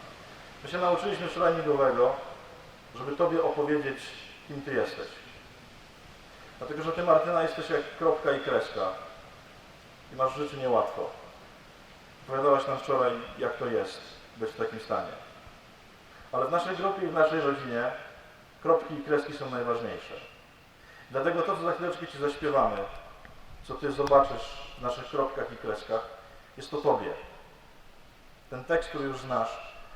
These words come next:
to jest tekst o tobie. To jest tekst o tym, co o tobie myślimy.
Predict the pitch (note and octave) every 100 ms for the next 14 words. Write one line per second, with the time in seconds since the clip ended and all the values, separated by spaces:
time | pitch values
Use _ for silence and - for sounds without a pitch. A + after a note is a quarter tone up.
0 | - - - - - C#3+ C3+ C3 A2 G2+
1 | - - - - - - - D3 C#3+ C#3
2 | C#3+ C3 B2 B2 A#2+ A2 G#2+ F#2+